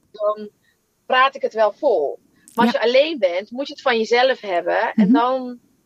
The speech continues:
Speaker 1: ben ik toch wel even zoekende van, hoe kan ik dat leuk en creatief doen?
Speaker 2: Ja.
Speaker 1: De tips daarin.
Speaker 2: Ja,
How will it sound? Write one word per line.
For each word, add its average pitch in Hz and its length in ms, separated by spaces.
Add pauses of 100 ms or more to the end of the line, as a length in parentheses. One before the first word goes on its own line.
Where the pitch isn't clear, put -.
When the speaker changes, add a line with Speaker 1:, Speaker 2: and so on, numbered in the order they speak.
(560)
Speaker 1:
ben 277 140
ik 277 80
toch 302 140
wel 247 100
even 240 180
zoekende 254 380
van, 254 160
hoe 285 100
kan 277 120
ik 262 60
dat 247 120
leuk 262 260
en 247 80
creatief 240 480
doen? 151 300 (140)
Speaker 2:
Ja. 226 140 (120)
Speaker 1:
De 254 140
tips - 240
daarin. 220 320 (240)
Speaker 2:
Ja, 196 500